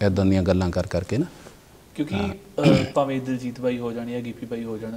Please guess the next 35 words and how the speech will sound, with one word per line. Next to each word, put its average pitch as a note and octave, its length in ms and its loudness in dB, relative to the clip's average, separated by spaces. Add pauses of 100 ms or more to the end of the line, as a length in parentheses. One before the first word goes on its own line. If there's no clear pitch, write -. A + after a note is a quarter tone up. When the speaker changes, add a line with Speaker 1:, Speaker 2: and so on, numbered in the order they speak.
(140)
Speaker 2:
ਸਾਰਿਆਂ, D3 460 -2 (200)
ਸਾਰੇ C3+ 360 -2
ਲੋਕ C#3 300 -2
ਤੁਹਾਡਾ B2 360 -2
ਬੜਾ B2 200 -2
ਵਧੀਆ B2 260 -4
ਰਿਗਾਰਡ B2 300 0
ਕਰਦੇ G#2 260 -6
ਨੇ। A#2 60 6
Speaker 1:
ਹਾਂਜੀ, C#3 220 10
Speaker 2:
ਰਿਗਾਰਡ B2+ 200 10
Speaker 1:
ਹਾਂਜੀ, A2+ 100 6
Speaker 2:
ਬਾਈ C#3 100 8
ਦਾ C#3+ 40 2
ਵੀ - 60 2
Speaker 1:
ਸਾਰੇ, C#3 300 12
Speaker 2:
ਕਰਦੇ D3+ 160 8
ਨੇ - 0 -
Speaker 1:
ਸਾਰੇ C3 240 10
Speaker 2:
ਕਿ D#3 60 8
Speaker 1:
ਭਰਾਵਾਂ D#3 180 12
Speaker 2:
ਤੁਸੀਂ C#3 120 12
Speaker 1:
ਨਾਲ C3+ 160 12
ਕੰਮ C3 120 12
Speaker 2:
ਕਲਾਕਾਰ B2 240 12
Speaker 1:
ਕੀਤਾ B2 160 12
ਮੈਂ C3 120 10
Speaker 2:
ਚੰਗੇ B2+ 60 6
Speaker 1:
ਸਾਰਿਆਂ B2+ 240 12
ਨਾਲ। A#2 140 10
Speaker 2:
ਕਲਾਕਾਰ G#2+ 320 4
ਹੋ, G#2+ 140 -4
Speaker 1:
ਹਾਂਜੀ। G2+ 120 4
Speaker 2:
ਜਿੱਦਾਂ C3 180 10
ਦੀ C#3+ 140 4